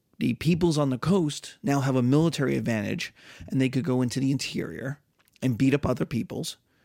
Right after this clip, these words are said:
and bring them back to the coast and then sell them to either the Arabs or to the Europeans.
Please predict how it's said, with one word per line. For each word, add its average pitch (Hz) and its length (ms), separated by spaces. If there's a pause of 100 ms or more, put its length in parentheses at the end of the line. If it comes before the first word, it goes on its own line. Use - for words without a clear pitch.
(200)
and 127 240
bring 131 260
them 127 140
back 123 260
to 151 80
the - 60
coast - 480 (260)
and 139 120
then 127 100
sell 120 380
them 127 220
to - 180
either 113 240
the 113 360 (640)
Arabs 131 580
or 120 220
to 113 460 (400)
the 131 100
Europeans. 135 580